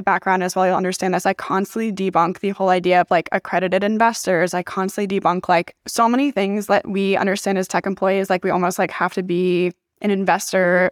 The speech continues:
that's, like, sitting on this, like, Shark Tank seat, and we have to be making, like, a million dollars a year, and we have to go find, like, the big tech unicorn. Like, it's just not like that anymore. And so for me, like, I became a seed investor at twenty-three.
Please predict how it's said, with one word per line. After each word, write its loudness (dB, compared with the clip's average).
that's, -2
like, -4
sitting -2
on -2
this, -6
like, -4
Shark -2
Tank -2
seat, 0
and 0
we -2
have -2
to -4
be 0
making, -2
like, 0
a 2
million 0
dollars 2
a -2
year, 2
and 0
we -2
have -8
to -4
go 0
find, -2
like, -2
the -6
big -2
tech -2
unicorn. 0
Like, 0
it's -2
just 0
not 2
like -6
that 2
anymore. 2
And 0
so 0
for -2
me, 0
like, 2
I 2
became -2
a -2
seed -4
investor -2
at 0
twenty-three. -2